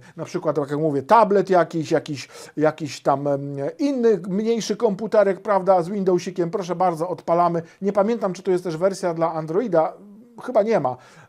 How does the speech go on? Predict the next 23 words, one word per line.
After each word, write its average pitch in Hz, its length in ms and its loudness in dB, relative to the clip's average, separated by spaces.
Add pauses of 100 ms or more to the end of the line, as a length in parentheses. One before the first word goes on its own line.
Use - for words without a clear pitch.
(220)
A - 180 -8
może 277 240 6
jest, 214 160 4
może 240 200 4
się 233 100 0
mylę, 208 260 4
nieważne, 151 500 2
ja 170 120 2
nie 175 240 -4
korzystam 170 460 -2
tutaj 139 200 -8
na 143 80 -8
urządzeniach, 135 440 -8
chociaż 180 300 -10
są 208 200 2 (220)
inne 220 260 -2
podobne 185 400 2
programy, 180 400 0
które 175 280 4 (160)
<coughs> - 160 -12
teoretycznie 180 480 4
pozwalają 165 580 4 (240)
też, 214 280 -4